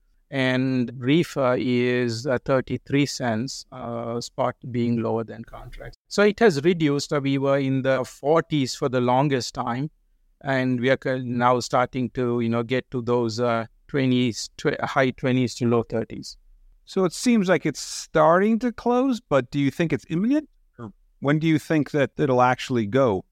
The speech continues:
Speaker 2: where it'll flip back? Do you think that's gonna happen in Q four, or do you think it's gonna be in, uh, the new year?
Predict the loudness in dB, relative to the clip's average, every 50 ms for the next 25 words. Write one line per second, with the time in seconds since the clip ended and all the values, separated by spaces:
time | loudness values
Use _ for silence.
0 | _ _ _ _ _ _ _ _ _ _ _ _ _ -6 0 2 4 4 4 4
1 | 2 0 -2 -2 -2 -2 -2 -4 -12 -12 -12 -12 -12 _ _ -4 -4 0 2 4
2 | 4 4 4 2 2 0 0 0 2 2 2 0 0 -2 -2 -2 -2 -4 -2 -2
3 | -2 -2 -2 -2 -2 0 0 0 0 -2 -2 -2 0 -2 0 0 0 -2 -2 -2
4 | -2 -2 -2 -2 -2 0 0 0 2 2 2 0 0 0 0 0 0 -2 -2 -2
5 | 0 2 2 2 2 0 -4